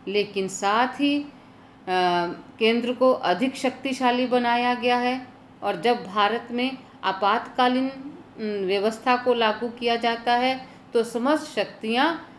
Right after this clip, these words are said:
केंद्र सरकार के पास चली जाती हैं। तो इस तरह से हम कह सकते हैं कि जितने भी महत्वपूर्ण शक्तियाँ हैं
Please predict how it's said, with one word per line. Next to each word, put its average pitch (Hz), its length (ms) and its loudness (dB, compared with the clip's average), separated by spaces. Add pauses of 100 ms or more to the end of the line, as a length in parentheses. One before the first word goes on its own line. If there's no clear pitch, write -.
(160)
केंद्र 254 300 4
सरकार 185 580 -2
के 175 100 -2
पास 214 520 -2
चली 160 200 0
जाती - 380 -12
हैं। - 100 -20 (440)
तो - 60 -10
इस 170 200 -8
तरह 185 220 -2
से 190 140 -8
हम 196 160 -4
कह 190 200 -2
सकते 208 400 -8
हैं 285 300 -4 (420)
कि 277 200 0
जितने 233 480 0
भी 330 160 2
महत्वपूर्ण 254 640 0
शक्तियाँ 247 580 -2
हैं 311 260 -2